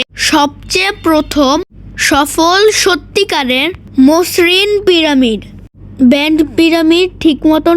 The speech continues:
না হওয়ায় স্নেফেরো নতুনভাবে এই রেড পিরামিড তৈরি করেন, যেটি সম্পূর্ণ মসৃণ ত্রিভুজ আকারের হয়েছিল। পিরামিডের বাইরের আবরণে ব্যবহৃত ছিল লালচে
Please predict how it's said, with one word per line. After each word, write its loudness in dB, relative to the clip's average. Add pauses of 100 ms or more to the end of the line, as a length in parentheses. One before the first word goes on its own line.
(120)
না 0 (120)
হওয়ায় 2 (100)
স্নেফেরো 0 (380)
নতুনভাবে 2 (200)
এই 2
রেড 0
পিরামিড 2 (160)
তৈরি 2 (100)
করেন, 0 (960)
যেটি 0 (160)
সম্পূর্ণ 0 (200)
মসৃণ 0 (140)
ত্রিভুজ 2 (200)
আকারের 0
হয়েছিল। 2 (680)
পিরামিডের 0 (140)
বাইরের 0 (180)
আবরণে 0 (380)
ব্যবহৃত 0 (220)
ছিল 2 (540)
লালচে 0